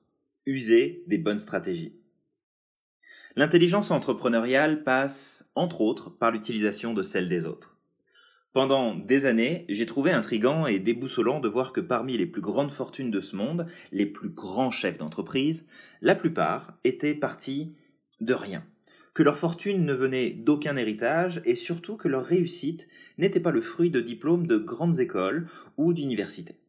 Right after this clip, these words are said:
Je n'arrivais pas à comprendre ni à expliquer autrement que par, bah, ils ont eu de la chance, euh, ce sont des génies, ils ont un vrai talent. C'est, je le crois, une définition très répandue de la réussite dans nos sociétés.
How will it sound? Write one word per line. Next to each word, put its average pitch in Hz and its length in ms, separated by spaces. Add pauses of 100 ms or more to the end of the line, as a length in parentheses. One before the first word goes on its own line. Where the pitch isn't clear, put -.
(1500)
Je 104 60
n'arrivais 90 280
pas 117 140
à 117 80
comprendre 120 560
ni 104 100
à 98 60
expliquer 95 640
autrement 110 520
que 107 120
par, 101 500 (380)
bah, 71 100
ils 87 140
ont 104 80
eu 110 40
de 113 60
la 120 100
chance, 92 600
euh, 82 160
ce 82 160
sont 87 160
des 95 140
génies, 101 520
ils 87 140
ont 85 100
un 87 80
vrai 87 220
talent. 120 340 (1000)
C'est, 180 480
je 120 160
le 127 80
crois, 165 220
une 139 100
définition 127 560
très 156 260
répandue 123 460
de 131 80
la 107 100
réussite 110 460
dans 104 100
nos 95 140
sociétés. 85 520